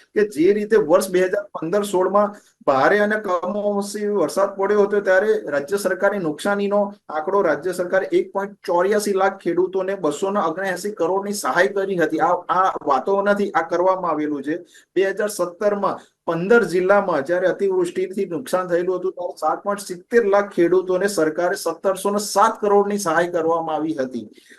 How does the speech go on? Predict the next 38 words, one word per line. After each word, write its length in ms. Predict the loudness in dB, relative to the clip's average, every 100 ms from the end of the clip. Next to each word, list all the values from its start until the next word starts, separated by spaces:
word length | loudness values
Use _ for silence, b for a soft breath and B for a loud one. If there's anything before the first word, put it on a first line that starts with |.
| b _
વર્ષ 220 | 0 2 2
બે 120 | 4
હજાર 180 | 4 4
અઢાર 340 | 6 6 4
ઓગણીસમાં 500 | 4 0 -2 0 0
અતિવૃષ્ટિ 500 | 0 0 0 -2 -4
અને 100 | 0
ઓછા 240 | 0 0
વરસાદના 540 | 2 2 2 0 0 -2
લીધે 320 | -2 -2 -2
નુકસાન 440 | -2 -6 -6 -6
થયું 220 | -4 -6 -4
હતું, 160 | -4
તો 80 | -4
રાજ્ય 340 | -6 -4 -6 -6 -12
સરકારે 760 | -12 -8 -8 -4 -2 0 0 -2 B -16
સત્તર 380 | -8 -6 -2 -2
પોઇન્ટ 260 | -2 -6
સાઈઠ 400 | -4 -2 0 0
લાખ 220 | -2 -2 -2
ખેડૂતોને, 760 | 0 2 2 0 0 -4 -8 b b _
અ, 60 | -4 0 -2 -4 -8
સોળસો 320 | -4 -2 -2 -2
ને 80 |
સિત્યાસી 640 | -2 -6 -2 2 2 2 0
કરોડ, 220 | 0 0
મારી 160 | 0
જોડે 140 | 0 2
લાંબા 300 | 2 2 2
આંકડા 300 | 2 2 0
છે, 100 | 0
આપણે 180 | -2 -2
તાઉતે 440 | -2 -2 -2 -4
પણ 180 | -2 -2
આવી 260 | -2 -2
જાય 180 | 0 0
છે, 120 | 0
એમાં 480 | -4 -4 -8 -10 _